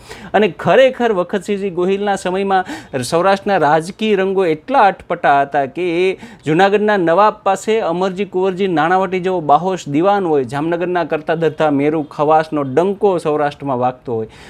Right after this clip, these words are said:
ગોંડલના ભા કુંભાજી જેવા વિચક્ષણ ને સફળ રાજવી હોય અને ભાવનગરની પાડોશમાં જ ગાયકવાડી સત્તાના મજબૂત પંજા પડી ચૂક્યા હોય, છતાં ભાવનગર એ વખતસિંહજીના સમયમાં સૌથી વધુ સમૃદ્ધ, સુરક્ષિત અને વિસ્તર્યું.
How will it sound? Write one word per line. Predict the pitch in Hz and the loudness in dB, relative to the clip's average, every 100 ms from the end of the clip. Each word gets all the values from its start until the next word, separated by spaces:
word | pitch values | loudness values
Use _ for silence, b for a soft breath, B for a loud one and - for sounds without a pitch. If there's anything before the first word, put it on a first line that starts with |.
| B | B
ગોંડલના | 135 165 185 202 202 | 2 2 4 2 2
ભા | 160 160 170 | 2 0 -2
કુંભાજી | 170 165 165 185 185 | -2 -2 0 0 0
જેવા | 175 180 165 | -2 0 0
વિચક્ષણ | 139 139 185 - 175 | -2 -4 -6 -4 -2
ને | 170 | -2
સફળ | 151 160 160 175 | -4 -4 -2 0
રાજવી | 131 143 170 185 | 2 2 2 0
હોય | 160 120 104 B B - | 0 0 -4 B B -2
અને | 185 | -2
ભાવનગરની | 139 143 175 214 226 233 | 0 0 0 4 2 2
પાડોશમાં | 226 - 156 220 254 - 226 185 135 | -2 2 4 4 2 0 -2 -2 -4
જ | B B 127 | B B -4
ગાયકવાડી | 135 165 170 170 165 156 | 0 0 0 0 0 -2
સત્તાના | 143 156 - 151 139 | -4 -6 -2 0 0
મજબૂત | 131 151 143 165 135 | 0 -2 0 -2 -2
પંજા | - 139 143 131 | -2 0 0 -2
પડી | 135 127 | -2 -2
ચૂક્યા | 127 127 131 | -4 -6 -2
હોય, | 123 120 - | -2 -2 -4
છતાં | 143 160 143 | -2 0 0
ભાવનગર | 127 135 147 135 131 | -2 -4 -4 -2 -2
એ | 151 156 | 0 -2
વખતસિંહજીના | 131 127 151 143 147 143 147 139 | -2 -4 -8 -6 -4 -2 -2 -2
સમયમાં | - 135 143 143 | -4 -4 -4 -4
સૌથી | - 147 151 160 | -2 -4 -2 -2
વધુ | 151 151 | -2 -2
સમૃદ્ધ, | 143 135 147 190 170 | -2 0 2 0 -2
સુરક્ષિત | 175 - 147 165 - 208 208 | -6 -4 -2 -4 -4 -6 -4
અને | 165 - - 135 131 | -10 -16 -10 -4 -4
વિસ્તર્યું. | 117 127 - 131 117 104 - | -2 -4 -6 -6 -6 -6 -12